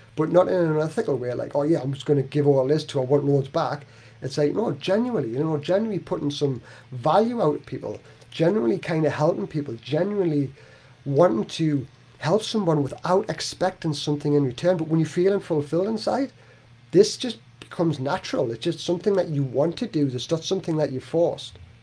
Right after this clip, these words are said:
okay? So there were the questions. I hope you've written them down.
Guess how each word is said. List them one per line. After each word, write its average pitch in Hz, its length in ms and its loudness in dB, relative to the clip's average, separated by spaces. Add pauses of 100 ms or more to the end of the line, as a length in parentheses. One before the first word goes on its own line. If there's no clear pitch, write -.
(160)
okay? 170 260 -4 (880)
So - 140 -4
there 180 180 6
were 214 60 0
the 226 100 -4
questions. 151 520 0
I 110 60 -8
hope 180 180 0
you've 190 120 -4
written 220 180 4
them 180 60 -2
down. 185 360 0